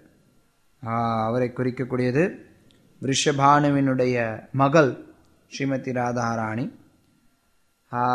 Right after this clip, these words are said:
தயிதா அப்படின்னா அவளுக்கு, அது ஸ்ரீமதி ராதாராணிக்கு பிரியமானவள், அதுதான் அவருடைய நித்தியமான,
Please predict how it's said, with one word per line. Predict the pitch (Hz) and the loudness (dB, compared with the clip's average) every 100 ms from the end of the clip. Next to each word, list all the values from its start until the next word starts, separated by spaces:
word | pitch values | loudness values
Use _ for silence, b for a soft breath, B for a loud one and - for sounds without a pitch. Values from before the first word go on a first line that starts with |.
| 123 - - _ _ _ _ _ _ _ _ _ _ _ _ - 147 | 0 -4 -10 _ _ _ _ _ _ _ _ _ _ _ _ -10 -2
தயிதா | 156 220 254 - 180 | 4 6 6 6 6
அப்படின்னா | 127 123 123 170 185 147 - - _ _ _ _ | 6 2 2 6 6 4 -4 -20 _ _ _ _
அவளுக்கு, | 143 156 170 190 185 170 - - - _ _ _ _ | 0 4 8 8 6 0 -6 -16 -18 _ _ _ _
அது | 117 120 | -10 -8
ஸ்ரீமதி | 123 139 143 135 | -4 -2 -2 -2
ராதாராணிக்கு | 127 127 127 139 143 135 123 113 147 - - _ | -2 0 2 2 4 2 0 -4 -10 -14 -20 _
பிரியமானவள், | 165 175 208 170 135 113 110 120 127 107 - _ _ _ _ _ _ _ _ | 0 4 6 6 2 0 -2 -2 -2 -4 -16 _ _ _ _ _ _ _ _
அதுதான் | 120 131 143 156 | -6 0 4 6
அவருடைய | 151 139 135 127 131 135 - - - _ _ | 6 4 2 0 0 -2 -2 -6 -20 _ _
நித்தியமான, | - 131 - 170 151 135 131 127 - | -4 -2 0 0 2 2 0 -2 -6